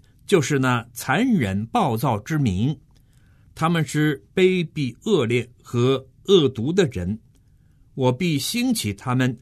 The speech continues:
通行遍地，占据那不属自己的住处。他们是掠夺者，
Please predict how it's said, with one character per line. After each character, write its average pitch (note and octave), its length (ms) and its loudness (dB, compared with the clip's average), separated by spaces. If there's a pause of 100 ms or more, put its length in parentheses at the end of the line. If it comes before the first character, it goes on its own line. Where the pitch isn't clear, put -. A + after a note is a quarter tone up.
(380)
通 A3+ 320 2
行 C#3+ 320 -2
遍 C#3+ 320 0
地， F3 240 0 (340)
占 D#3+ 300 2
据 D3+ 160 2
那 C3 240 0 (160)
不 B3+ 100 2
属 F#2+ 280 -4
自 G3 240 0
己 F#2 160 -8
的 A2 120 -4
住 C3+ 220 -2
处。 - 320 -8 (640)
他 B2 160 -4
们 B2+ 140 -2
是 C3 380 0
掠 F3+ 240 4
夺 B2+ 320 -2
者， F#2+ 460 -8